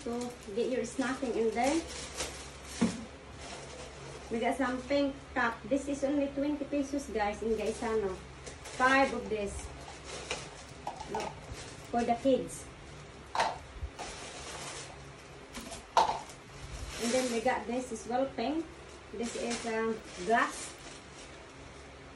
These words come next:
And another one. And then we have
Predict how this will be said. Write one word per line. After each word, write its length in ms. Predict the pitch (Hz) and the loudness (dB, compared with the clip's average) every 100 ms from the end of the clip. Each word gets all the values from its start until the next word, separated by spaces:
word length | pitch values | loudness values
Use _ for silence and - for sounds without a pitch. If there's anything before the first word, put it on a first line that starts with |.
| - - - 605 - - - - - - - - | -16 -14 -12 -12 -10 -10 -10 -8 -6 -6 -6 -2
And 100 | 208 | 2
another 420 | 208 226 226 220 220 | 2 2 0 -2 -2
one. 260 | 208 190 185 - - - - - - - - - - - - - - - - - | 0 2 0 -2 -14 -14 -16 -16 -14 -14 -14 -12 -14 -14 -12 -12 -12 -12 -8 -2
And 100 | 233 240 | -2 2
then 380 | 269 262 302 339 - - - - - - - - - - - - - - - 240 | 2 4 4 2 -2 -14 -12 -12 -12 -14 -14 -14 -14 -16 -16 -14 -12 -8 -2 0
we 100 | 269 | 4
have 280 | 285 220 | 6 6